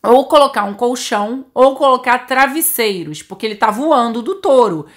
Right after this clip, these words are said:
E a gente precisa fazer com que ele caia. Pobre coitado, né? Mas tá fazendo coisa errada.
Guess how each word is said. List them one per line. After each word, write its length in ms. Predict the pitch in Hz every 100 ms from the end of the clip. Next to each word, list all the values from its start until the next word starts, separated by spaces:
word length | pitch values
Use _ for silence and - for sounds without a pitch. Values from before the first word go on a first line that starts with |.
| _
E 80 | 202
a 60 | 214
gente 240 | 240 240
precisa 440 | - 247 - 226 247
fazer 340 | 262 240 240
com 140 | 269
que 120 | 254 262
ele 160 | 269
caia. 440 | - 403 339 214 185
Pobre 380 | - 202 208
coitado, 580 | 240 339 403 359 220 170
né? 120 | 185
Mas 180 | 190 185
tá 80 | 175
fazendo 380 | 175 175 180 175
coisa 240 | 185 180
errada. 560 | 226 208 226 311 170